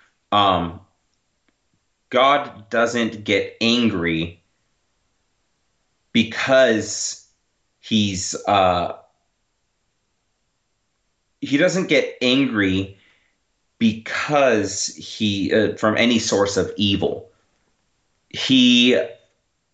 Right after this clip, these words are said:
isn't getting angry just because we broke his laws. He's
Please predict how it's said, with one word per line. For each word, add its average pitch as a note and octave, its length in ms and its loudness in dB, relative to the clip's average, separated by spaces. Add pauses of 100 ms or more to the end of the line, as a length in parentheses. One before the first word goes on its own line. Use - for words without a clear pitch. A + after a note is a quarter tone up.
(120)
isn't E3 500 2
getting C3+ 380 0
angry A2+ 440 2
just A2+ 360 -2
because A#2 520 0
we G2+ 160 2
broke G2+ 720 -2 (640)
his F#2+ 300 -4
laws. A#2+ 640 -2 (1500)
He's C3 760 0